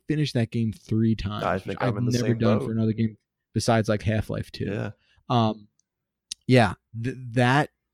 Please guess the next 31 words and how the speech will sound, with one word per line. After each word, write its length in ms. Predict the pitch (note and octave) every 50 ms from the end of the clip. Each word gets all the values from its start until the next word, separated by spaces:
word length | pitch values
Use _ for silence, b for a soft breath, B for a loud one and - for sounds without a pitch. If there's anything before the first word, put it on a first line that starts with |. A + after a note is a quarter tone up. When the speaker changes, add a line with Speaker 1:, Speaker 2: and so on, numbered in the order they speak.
| _ - B2
Speaker 1:
to 160 | - - C3
go 220 | A2+ B2 C3+ C#3+ C#3+
back 280 | C#3+ C3+ C3+ C#3 -
to 140 | - - B2+
that 240 | A#2 A#2 A2+ F#2 A#2+
world 540 | A#2 A2 A2+ A2+ A2+ A2 A2 A2 A2 G#2 G2+
would 180 | A2 A2 G#2 G#2+
be 180 | A2 G#2 G#2 -
great. 540 | - - A2+ A2+ B2+ C#3 D#3 G3 G#3 G#3+ - B B B B B B -
I 680 | - A#2 A#2 A2+ A2+ A2+ A2 A2 A2+ A2+ A2+ A2 G#2 - _ _ _ _ _ - A#2+ G#2+
don't 340 | G2+ B2+ B2+ C3 C#3+ D3+ D3
know 320 | D3 B2+ B2 B2 B2+ C#3 C3+
of 100 | B2+ B2
a 60 | A#2+
way, 260 | A2+ G#2+ A2+ A2+ A#2+ B2 -
like, 240 | D3 C3 A#2+ - - -
I, 240 | C#3+ C#3+ C#3+ D3+ D3+ - _ _ - -
I, 280 | B2+ C#3 C3+ C#3 D3 E3 -
I 100 | D3 C3+ B2+
need 200 | D3+ A3 C4 -
to 80 | B3
play 300 | - - - A#2 A#2+ B2
that 160 | A2 G#2+ G2+
again. 540 | G#2 G#2 G#2+ - A2+ G2+ F#2+ - - - - _ _ _ _ _ _ _ _ -
And 120 | C#3+ C3+
I 60 | C3+ D3
don't 160 | F3 F#3+ G3
know 120 | G3+ F3+
if 100 | D3+ A#2+
you, 180 | B2+ C3+ C3 C3
like, 360 | B2 A#2+ A#2 - - - -